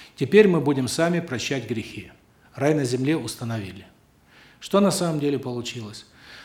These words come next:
На самом деле получилось, что выбиты были все основания для нравственности. Э, изменения не нужны, потому что тогда, э, сказать, сам преодолеваешь грех, тогда священник не нужен. Изменения, собственно, человека отбрасываем. Божье наказание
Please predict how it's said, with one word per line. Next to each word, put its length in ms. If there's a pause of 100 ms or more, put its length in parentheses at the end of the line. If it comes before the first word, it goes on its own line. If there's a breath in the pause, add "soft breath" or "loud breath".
(120 loud breath)
На 100
самом 240
деле 180
получилось, 520
что 180
выбиты 480
были 220
все 320
основания 580
для 220
нравственности. 720 (1400 loud breath)
Э, 380
изменения 720
не 100
нужны, 320
потому 320
что 160
тогда, 320
э, 340
сказать, 280
сам 240
преодолеваешь 560
грех, 340 (100)
тогда 200
священник 520
не 60
нужен. 300 (360 loud breath)
Изменения, 600
собственно, 380
человека 260
отбрасываем. 600 (640 loud breath)
Божье 360
наказание 760